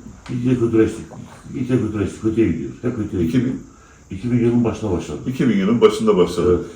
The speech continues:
Speaker 2: Peki bu durum karşısında iki bin yılında başladı ama, e, size ne tür hareketler yaptırıyorlar ve ne tür bir vesveseler veriyorlar?
Speaker 1: Yani, e, abdest alırken mesela ab-, abdesti alıyordum, bir anda alıyordum.
Speaker 2: Hı hı.
Speaker 1: Gazete abdesti alıyordum.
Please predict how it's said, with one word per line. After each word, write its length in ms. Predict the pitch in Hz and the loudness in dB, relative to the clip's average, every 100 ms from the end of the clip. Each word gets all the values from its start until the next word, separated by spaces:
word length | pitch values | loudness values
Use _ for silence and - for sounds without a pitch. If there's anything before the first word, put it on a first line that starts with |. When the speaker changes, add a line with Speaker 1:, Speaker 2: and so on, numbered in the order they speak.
| - - | -20 -4
Speaker 2:
Peki 500 | 120 117 127 120 - 104 | -2 2 4 4 4 -2
bu 100 | 113 | 0
durum 240 | 120 120 | 4 4
karşısında 680 | 120 113 113 113 110 104 104 | 6 4 4 0 4 6 6
iki 260 | - - 104 | 2 -4 -2
bin 60 | |
yılında 340 | 101 104 104 98 | 0 2 2 4
başladı 420 | 101 - 107 117 | 2 2 2 2
ama, 180 | 131 - | 2 0
e, 400 | - 85 87 - | 0 -4 -4 -6
size 380 | - 95 117 | -8 2 4
ne 100 | 117 - | 4 2
tür 80 | |
hareketler 520 | 85 85 85 87 87 80 | 2 2 0 -2 0 2
yaptırıyorlar 640 | 80 - 90 104 113 101 | 0 -2 -2 2 2 4
ve 260 | 113 110 | 2 4
ne 80 | 123 | 2
tür 140 | 92 85 | 2 -4
bir 100 | 78 | -2
vesveseler 600 | 85 80 - 82 76 76 | -2 -4 -4 -4 -4 -4
veriyorlar? 400 | 73 69 65 - - _ | -6 -6 -8 -12 -20 _
Speaker 1:
Yani, 160 | 90 92 | -8 -6
e, 40 | 80 - - - - - | -6 -10 -16 -14 -12 -8
abdest 320 | - 92 - | -8 -8 -4
alırken 340 | 131 123 131 120 | -2 0 2 2
mesela 280 | 117 120 | 2 0
ab-, 320 | 120 - - 98 | -2 -4 -6 -6
abdesti 580 | - 113 113 127 120 - | -6 -2 2 4 4 0
alıyordum, 380 | - 117 120 135 | 2 4 6 6
bir 80 | 123 | 4
anda 180 | 123 117 | 6 4
alıyordum. 340 | 90 76 92 98 - - | 2 0 -4 -8 -12 -10
Speaker 2:
Hı 60 | |
hı. 480 | 95 98 123 - - | -8 -6 -8 -12 -2
Speaker 1:
Gazete 280 | 110 107 110 | 0 2 2
abdesti 260 | 92 - 80 | 0 -2 -4
alıyordum. 360 | 69 69 - | -2 -4 -6